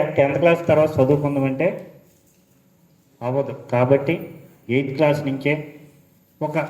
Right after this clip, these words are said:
సెవెన్, ఎయిట్ ఇయర్స్ పాటు బాగా కష్టపడి చదువుకుంటే మంచి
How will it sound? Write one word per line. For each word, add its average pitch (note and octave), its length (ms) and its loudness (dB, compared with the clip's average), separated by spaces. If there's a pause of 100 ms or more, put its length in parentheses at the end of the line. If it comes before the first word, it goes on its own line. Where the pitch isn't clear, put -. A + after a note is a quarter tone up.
(220)
సెవెన్, D3 320 2
ఎయిట్ C#3+ 200 2
ఇయర్స్ C#3 280 4
పాటు C3 200 4 (640)
బాగా C#3+ 220 0 (120)
కష్టపడి C3 420 0
చదువుకుంటే B2+ 460 -4 (1040)
మంచి D3+ 280 -6